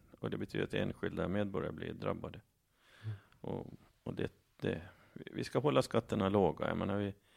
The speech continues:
vi får inte höja skatterna, för då, det är dåliga politiker när man höjer skatten, brukar jag säga. Och där är jag ju besviken i Mariehamns stad, till exempel, som inte har Ålands lägsta skatteprocent, eftersom man har de bästa förutsättningarna.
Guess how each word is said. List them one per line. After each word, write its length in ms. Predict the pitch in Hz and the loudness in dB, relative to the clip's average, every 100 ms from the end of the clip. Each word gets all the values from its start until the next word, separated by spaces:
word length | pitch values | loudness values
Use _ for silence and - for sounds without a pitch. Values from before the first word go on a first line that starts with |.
| - - _ | -20 -20 _
vi 100 | - | -6
får 300 | - 120 98 | 0 0 2
inte 220 | 92 95 | 0 -2
höja 260 | 95 90 - | 0 0 -2
skatterna, 500 | - - - 50 - | -4 -6 -4 -6 -6
för 120 | - | -4
då, 220 | 101 - | -2 -2
det 240 | - 113 135 | -4 2 4
är 60 | |
dåliga 400 | 120 104 101 92 | 6 6 6 2
politiker 520 | 87 87 85 82 87 87 | 0 0 0 -2 -6 -6
när 60 | |
man 120 | 90 | -4
höjer 160 | 87 90 | -4 -6
skatten, 420 | - - - - | -8 -12 -10 -10
brukar 180 | 101 - | -12 -14
jag 80 | - | -18
säga. 160 | - - - - - - - | -20 -20 -20 -20 -20 -20 -6
Och 120 | - | 4
där 160 | 87 98 | 8 10
är 60 | |
jag 140 | 101 90 | 10 8
ju 100 | 82 | 6
besviken 480 | 85 87 85 - 82 | 2 2 0 2 4
i 20 | |
Mariehamns 340 | 76 - - | 4 4 0
stad, 280 | - 95 87 | 2 2 4
till 80 | 82 | 0
exempel, 320 | - 73 82 | -4 -6 -4
som 120 | 80 | -4
inte 180 | 71 - | -4 -4
har 60 | - | -2
Ålands 300 | 82 82 - | -2 -4 -6
lägsta 320 | - - - | -8 -10 -16
skatteprocent, 1600 | - - - - - - _ - - - _ - - - - - | -8 -8 -8 -12 -16 -16 _ -20 -20 -20 _ -10 -6 -4 -4 -4
eftersom 340 | - 87 - | -8 -8 -6
man 140 | 78 82 | -6 -4
har 160 | 87 | -2
de 100 | 82 | -2
bästa 280 | 82 80 - | -2 -4 -6
förutsättningarna. 840 | - 92 90 - - - - - | -4 -2 -4 -6 -10 -10 -10 -12